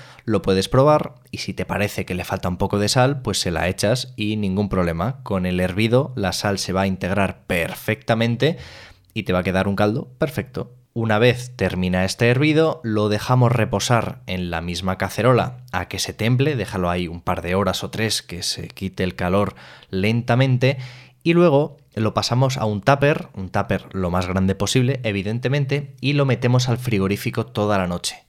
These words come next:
Cuando lo recuperes al día siguiente, vas a ver que encima del caldo se ha quedado una capa sólida un poco más oscura. Esto es la grasa del caldo, y yo lo que te aconsejo es quitarla por completo, porque eso te va a permitir tener un caldo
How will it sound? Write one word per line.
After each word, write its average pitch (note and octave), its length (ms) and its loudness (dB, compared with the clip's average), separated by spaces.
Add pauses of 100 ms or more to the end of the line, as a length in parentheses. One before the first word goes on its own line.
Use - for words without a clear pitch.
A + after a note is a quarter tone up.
(200)
Cuando D#3 400 2
lo D3+ 100 4
recuperes C3+ 640 0
al F2+ 120 -2
día F2+ 180 2
siguiente, C3 640 0
vas C3+ 300 0
a C#3+ 40 4
ver C#3 200 2
que A2 80 -2
encima A#2+ 400 2
del A#2+ 200 2
caldo B2+ 360 2
se - 180 -4
ha C3 60 0
quedado C3 420 0
una C#3+ 300 -4
capa B2+ 300 0
sólida C3 580 2
un A#2+ 200 0
poco B2 220 2
más A2 220 0
oscura. F#2 480 -4 (420)
Esto C#3+ 320 2
es D#3 260 0
la G2+ 200 -2
grasa G2 540 0
del F2+ 320 -6
caldo, D#2+ 340 -4
y F#2+ 140 -4
yo A#2+ 160 4
lo C3+ 100 4
que C3 100 2
te A#2+ 100 0
aconsejo A#2 520 0
es C#3+ 180 0 (380)
quitarla C#3+ 640 0
por A2+ 200 0
completo, F#2+ 720 -2
porque F#2+ 340 -6
eso B2+ 200 -2
te B2+ 80 2
va B2 80 4
a B2 80 0
permitir A#2+ 500 0
tener G#2+ 260 0
un A2+ 120 -2
caldo G2 340 0